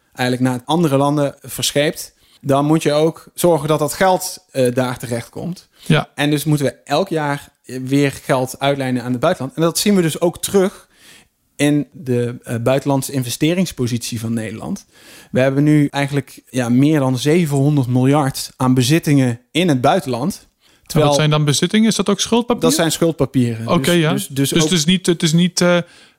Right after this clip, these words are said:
Speaker 2: we hebben, eh, eh, een, eh, Italiaanse fabriek, eh, gekocht of
Speaker 1: Ja, dat
Speaker 2: zo.
Speaker 1: kan o-, dat kan ook.
Speaker 2: Oh, dat kan ook, ja.
Speaker 1: Maar schuldpapieren zijn een belangrijk, eh, onderdeel van dat geheel. Het is gewoon geld wat we hebben uitgeleend aan het buitenland.
Speaker 2: Mhm.
Speaker 1: En dat was tien, tien jaar geleden was dat,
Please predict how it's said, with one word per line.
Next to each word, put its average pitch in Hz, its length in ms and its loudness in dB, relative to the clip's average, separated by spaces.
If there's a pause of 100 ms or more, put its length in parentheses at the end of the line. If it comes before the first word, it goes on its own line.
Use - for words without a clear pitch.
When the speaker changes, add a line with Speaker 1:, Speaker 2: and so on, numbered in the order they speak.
Speaker 2:
we 156 100 6
hebben, 165 360 2 (280)
eh, 180 120 0
eh, - 60 -2
een, 170 200 0
eh, 170 180 -4
Italiaanse 160 500 0
fabriek, 147 420 -2
eh, 127 160 2
gekocht 135 360 -4
of 147 60 2
Speaker 1:
Ja, 151 60 2
dat 156 80 2
Speaker 2:
zo. 123 60 -2
Speaker 1:
kan 160 180 0
o-, 151 140 0
dat 143 160 0
kan 147 180 0
ook. 151 180 0
Speaker 2:
Oh, - 80 -12
dat 160 120 2
kan 147 160 0
ook, 127 140 0
ja. 135 220 0
Speaker 1:
Maar 139 340 -2
schuldpapieren 160 680 0
zijn 139 200 0
een 139 100 0
belangrijk, 131 560 0 (180)
eh, 117 340 -4 (300)
onderdeel 123 480 2
van 123 120 -2
dat 123 140 0
geheel. 117 520 -2
Het 120 120 -12
is - 60 -6
gewoon 127 240 -2
geld 143 240 0
wat 127 120 -4
we 131 80 0
hebben 127 180 -2
uitgeleend 123 460 -4
aan 117 120 -6
het 123 80 -2
buitenland. 131 400 -4 (100)
Speaker 2:
Mhm. 151 240 6
Speaker 1:
En 165 40 2
dat 156 100 0
was 160 160 -2
tien, 180 340 0
tien 185 160 0
jaar 160 200 2
geleden 151 320 0
was 139 180 0
dat, 143 140 -6